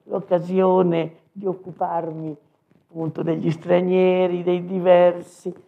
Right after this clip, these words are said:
nella scuola differenziale dei diversi di nuovo, all'orfanotrofio dei diversi di nuovo, forse mi è capitato casualmente, ma forse non è stato così casuale.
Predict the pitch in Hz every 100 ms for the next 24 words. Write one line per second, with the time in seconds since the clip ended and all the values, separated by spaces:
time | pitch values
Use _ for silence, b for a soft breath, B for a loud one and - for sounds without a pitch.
0 | _ - 180 175 170 - 185 185 185 190
1 | 185 185 185 190 185 185 180 180 180 185
2 | 185 180 - 175 190 185 185 185 180 185
3 | - _ - 190 190 190 190 190 180 185
4 | 185 185 208 208 196 202 190 185 - 170
5 | 190 196 185 160 156 - _ _ _ _
6 | _ - 269 - 175 165 180 185 180 180
7 | 170 185 180 208 220 240 226 160 143 135
8 | 160 190 165 - 151 156 160 190 180 160
9 | 156 147 - 151 151 165 156 151 - 143
10 | 156 139 151 139 - -